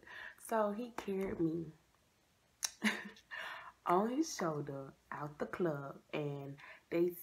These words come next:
sat me on this bench that was, like, right in front of the club. She <laughs> outside, I'm just fucked up, like, I'm lit, I'm, I blacked the fuck out.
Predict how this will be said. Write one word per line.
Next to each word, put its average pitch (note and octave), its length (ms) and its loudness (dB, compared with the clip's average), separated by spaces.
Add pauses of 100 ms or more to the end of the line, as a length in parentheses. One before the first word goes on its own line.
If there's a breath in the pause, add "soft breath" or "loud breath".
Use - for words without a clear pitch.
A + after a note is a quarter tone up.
(120)
sat D#3+ 300 2
me F#3 140 6
on E3+ 240 4
this D3+ 180 -2
bench D#3 720 -2
that E3 240 0
was, D3 260 -4
like, E3 260 -6 (100)
right C#3+ 220 -4
in E3 100 -4
front D3+ 220 -6
of E3+ 60 -8
the - 60 -10
club. - 360 -8 (1500 loud breath)
She C4 520 2
<laughs> - 40 0
outside, G3 1000 2 (100)
I'm G3+ 260 6
just - 960 -8 (140)
fucked - 420 -2
up, F3 360 2
like, D#3+ 600 -4
I'm D#3 340 0
lit, D#3 380 2
I'm, E3 300 0 (840)
I B3 180 6
blacked D#3+ 420 2
the E3 80 4
fuck - 340 -2
out. B2+ 360 -2